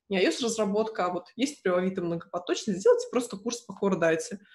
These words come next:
Это уже как-то выделит вас и уже, м, будет интересно людям, которые не хотят проходить целиком курс, а они чувствуют себя недостаточно уверенны в какой-то определённой части. И, ну, немножко выводов.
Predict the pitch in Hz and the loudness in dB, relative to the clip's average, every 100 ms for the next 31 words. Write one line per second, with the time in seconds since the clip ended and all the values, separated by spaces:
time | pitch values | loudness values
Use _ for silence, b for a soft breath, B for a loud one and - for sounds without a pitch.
0 | b - 196 220 233 302 220 208 190 226 | b -10 0 2 2 0 -2 -2 0 0
1 | 294 302 285 277 277 - - 202 196 190 | 0 2 2 2 -2 -8 -10 -4 -2 0
2 | 196 190 220 240 233 214 196 196 185 196 | 0 2 2 4 4 4 0 -2 -4 -2
3 | 202 190 196 196 196 196 262 302 214 220 | 0 0 2 0 2 -2 -2 -2 2 2
4 | 214 - 220 190 - - 202 185 - 190 | 2 0 -2 -2 -6 -2 0 0 -2 -6
5 | 190 196 - 415 - - - 185 180 247 | -2 -2 0 0 0 -6 -4 -2 2 2
6 | 311 B B - - 262 208 196 - 185 | 2 B B -4 -2 0 -2 -8 -6 4
7 | 202 220 220 B 202 202 214 214 - 190 | 6 4 2 B -4 -2 -2 -2 -2 0
8 | 180 180 185 180 170 185 214 214 185 - | 2 2 2 2 0 2 2 4 0 -2
9 | - 180 175 170 165 170 160 170 - 196 | -10 -8 -6 -8 -6 -6 -6 -6 -8 -8
10 | - - _ _ _ _ _ _ _ _ | -12 -20 _ _ _ _ _ _ _ _
11 | _ _ _ _ b b b b - 247 | _ _ _ _ b b b b 0 2
12 | 254 - 202 196 - _ _ - 214 220 | 2 2 -2 -2 -6 _ _ 0 6 6
13 | 208 - 190 269 269 233 240 | 6 2 4 4 4 4 2